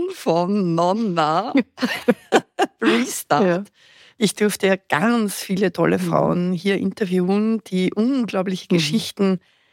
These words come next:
Speaker 1: erzählt haben von ihrer beruflichen Heldinnenreise, die manchmal auch ausgelöst wurde durch das Schicksal oder ganz anders und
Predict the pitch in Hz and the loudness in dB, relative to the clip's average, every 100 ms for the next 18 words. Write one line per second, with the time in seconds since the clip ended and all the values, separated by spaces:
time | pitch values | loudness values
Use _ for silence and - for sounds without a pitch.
0 | _ - 185 - 185 226 220 175 165 170 | _ 0 0 2 2 2 2 2 2 2
1 | 202 208 - 185 185 220 - 185 190 202 | 0 -4 -2 -2 0 0 0 -2 -2 -2
2 | 202 - 170 147 185 233 214 202 185 196 | -4 -2 0 2 2 2 0 2 0 0
3 | 226 - _ - 190 175 170 330 - 196 | -2 -8 _ -4 2 4 4 0 0 0
4 | 175 175 - - 180 - 180 180 175 - | 2 0 0 0 0 -2 -2 0 0 -2
5 | 165 185 190 175 170 - 165 - - - | -2 0 0 0 0 -2 -6 -6 -6 -2
6 | - 156 - - 156 - 202 320 - - | -2 -2 -4 -2 0 2 2 0 -4 -20
7 | - - - - _ _ - 254 269 220 | -20 -20 -20 -20 _ _ 2 4 4 2
8 | 139 - - 131 135 180 - 151 160 185 | 0 -4 -4 0 2 0 0 2 2 0
9 | 226 330 - - - 214 214 220 226 220 | 0 -2 -4 -6 0 0 2 0 0 -4
10 | - | -8